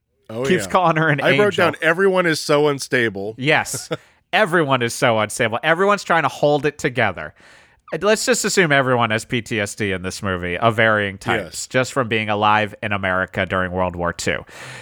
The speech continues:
Speaker 2: Uh, and, but they don't really get what's going on until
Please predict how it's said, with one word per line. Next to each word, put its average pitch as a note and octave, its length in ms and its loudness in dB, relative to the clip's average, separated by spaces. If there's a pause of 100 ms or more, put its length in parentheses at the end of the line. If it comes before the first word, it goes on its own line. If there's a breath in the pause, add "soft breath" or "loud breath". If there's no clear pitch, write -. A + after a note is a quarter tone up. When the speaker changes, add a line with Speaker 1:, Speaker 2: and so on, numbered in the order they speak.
(140)
Speaker 2:
Uh, B2+ 500 2 (540)
and, D3+ 220 0
but D#3 160 0
they D#3 140 0
don't E3+ 220 0
really F3+ 220 2
get D3+ 300 -2
what's D3 240 0
going C#3+ 360 0
on D3+ 300 2
until C#3 680 0